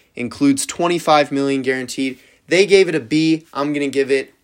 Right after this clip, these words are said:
a B plus. I think this is a really,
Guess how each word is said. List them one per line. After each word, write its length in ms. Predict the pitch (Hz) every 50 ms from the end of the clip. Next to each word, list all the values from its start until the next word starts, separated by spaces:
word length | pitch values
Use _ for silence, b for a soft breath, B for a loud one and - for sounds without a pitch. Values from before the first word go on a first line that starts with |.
| _ _ _ _
a 100 | - 127
B 340 | 117 - _ 127 131 127 123 120
plus. 640 | - - - 113 107 104 95 - - - - - - -
I 120 | 135 139
think 180 | 131 151 151 131
this 180 | 147 139 139
is 140 | 143 131 117
a 60 | 123
really, 640 | 113 110 110 117 131 139 139 135 135 135 131 -